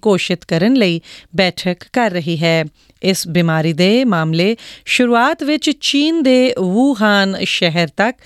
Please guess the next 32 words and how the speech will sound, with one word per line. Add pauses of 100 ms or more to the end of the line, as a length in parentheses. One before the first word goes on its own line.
(220)
ਸੀਮਿਤ
ਹੋਣ
ਕਰਕੇ (380)
ਡਬਲਯੂ
ਐਚ
ਓ
ਇਸ
ਬਾਰੇ
ਐਮਰਜੈਂਸੀ
ਦੀ
ਘੋਸ਼ਣਾ
ਕਰਨ
ਤੋਂ
ਅਜੇ
ਤੱਕ (340)
ਝਿਜਕ
ਰਹੀ
ਸੀ। (520)
ਹੁਣ (300)
ਵੂਹਾਨ (340)
ਅਤੇ
ਚੀਨ
ਦੇ
ਹੂਬੇ
ਸੂਬੇ
ਤੋਂ
ਬਾਹਰ
ਵੀ (360)
ਲਗਭਗ
ਸੌ
ਮਾਮਲੇ
ਸਾਹਮਣੇ